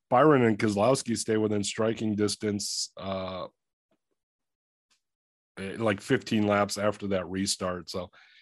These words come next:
looks like they might be able to give him something at the end. Lap two ninety-nine, we mentioned that Joey Logano blows an engine. First time since two thousand fourteen he's blown an engine.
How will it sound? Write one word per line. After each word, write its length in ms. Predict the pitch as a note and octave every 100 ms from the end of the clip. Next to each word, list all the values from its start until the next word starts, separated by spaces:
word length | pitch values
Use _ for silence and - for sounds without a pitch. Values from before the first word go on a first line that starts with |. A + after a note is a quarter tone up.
| _ _ C3+
looks 160 | C3+
like 160 | B2+ G#2
they 140 | A2+
might 200 | A2+ A2
be 60 | G#2+
able 140 | G#2 G2+
to 60 |
give 180 | F#2+ G#2
him 140 | G2
something 320 | G2 G#2 G2 G2
at 160 | F#2+
the 120 | G2+ G2+
end. 240 | G2+ G2+
Lap 320 | G#2+ A#2+ B2
two 160 | - A#2+
ninety-nine, 600 | A2+ A2 G#2+ G#2+ A2 A2
we 100 | G#2+
mentioned 500 | G#2 G#2+ G#2 G2 G2+
that 140 | G2 - _ _ _ _ _ _ _ _ _
Joey 280 | - B2 D3
Logano 640 | C3+ G#2+ F#2+ G2+ G#2+ G2+ F2+
blows 420 | F#2+ A2+ A#2+ A#2+
an 120 | A#2
engine. 360 | G#2 G#2 G2+ G2+
First 500 | - - C3+ C#3 -
time 400 | C3 A#2+ A#2+ A#2
since 260 | - G2 -
two 240 | - A#2
thousand 440 | A2+ A2 G#2 G2
fourteen 600 | F#2 - G#2 G2+ - G#2 G2+
he's 220 | G2 G2
blown 340 | - G2+ G2
an 120 | F#2+ F#2+
engine. 480 | F#2+ F#2+ G2 F#2+